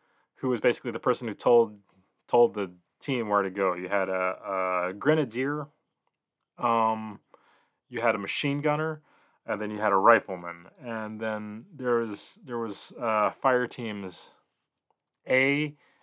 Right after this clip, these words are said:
and B, Alpha and Bravo, and those two made up a squad,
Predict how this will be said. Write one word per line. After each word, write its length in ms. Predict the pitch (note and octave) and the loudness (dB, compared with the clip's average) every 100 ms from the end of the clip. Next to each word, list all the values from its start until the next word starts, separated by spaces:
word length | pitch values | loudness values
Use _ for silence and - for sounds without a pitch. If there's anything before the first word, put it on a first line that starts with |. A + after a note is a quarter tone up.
| - | -10
and 180 | G2+ F2 | -10 -6
B, 320 | B2 C3+ D3+ | -4 -4 0
Alpha 320 | A#2 A#2+ - B2+ | 2 2 -2 -12
and 120 | G#2+ | -4
Bravo, 540 | A#2 G#2+ F#2+ F2 D#2+ - | 2 2 2 -2 -2 -6
and 140 | G2 | -6
those 320 | G#2 A2 G#2 | -6 -6 -8
two 600 | - - - D3 A#2 G#2+ - _ _ _ | -12 -6 0 0 0 -6 -14 _ _ _
made 340 | G2+ G2+ G2 G2 | -4 -2 0 2
up 300 | F#2+ F#2 - - | 0 0 -6 -4
a 600 | G2+ F#2+ F#2 F#2 F#2+ F#2 _ _ _ _ _ | -2 0 -2 -6 -10 -12 _ _ _ _ _
squad, 400 | - - D3 - | -2 6 6 4